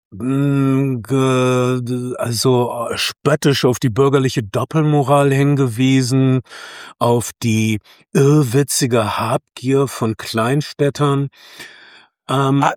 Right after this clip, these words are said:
Speaker 2: ich finde, das ist gar nicht so spöttisch, weil ich finde, der, der Film zeigt, der Film zeigt dann am Ende, also ohne zu viel zu spoilern, zeigt er auch, dass es sich um Menschen handelt, die in Not geraten sind und die nicht aus eigenen Stücken in Not geraten sind, weil sie so gierig gewesen sind, sondern,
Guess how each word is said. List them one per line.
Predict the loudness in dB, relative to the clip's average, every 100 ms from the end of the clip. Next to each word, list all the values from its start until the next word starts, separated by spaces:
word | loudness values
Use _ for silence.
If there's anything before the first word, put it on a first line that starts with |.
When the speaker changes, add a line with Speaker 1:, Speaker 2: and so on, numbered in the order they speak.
| -4
Speaker 2:
ich | -2
finde, | 0 0
das | -2
ist | 0
gar | 2
nicht | 2 -2
so |
spöttisch, | -4 -2 -2 -4 -2
weil | -4
ich | -2
finde, | -2 0
der, | 0 0
der | -2
Film | 0 -2 0
zeigt, | 0 0 0 -8 -20 -20 -16 -6
der | -2
Film | 2 2 2
zeigt | 2 2 2
dann | 0 2
am |
Ende, | 2 0 0 -2
also | -2 -2
ohne | 0 0
zu | 0 -8
viel | -2 -2
zu | -2
spoilern, | -4 0 2 2 -2 -8 -16
zeigt | -2 -2 0 2
er | 0
auch, | 2
dass | -2
es | -2
sich | -4 0
um | 2
Menschen | 2 2 2 2 2 -2 -6
handelt, | -2 2 2 0 0
die | 2
in | 4 4
Not | 4 2 0
geraten | 0 2 2 0
sind | -2
und | -2 0
die |
nicht | 2 4 2 0 -6 -18 -20 -12 -2
aus | -2
eigenen | 2 2 2 0
Stücken | 0 0 2 2
in | 4
Not | 2 0
geraten | 0 2 2 0
sind, | -2 0 2
weil | 2
sie | 0 -2
so | -2 -2
gierig | 0 2 0
gewesen | 0 0 2 0 -2
sind, | 0 0
sondern, | 0 2 2 0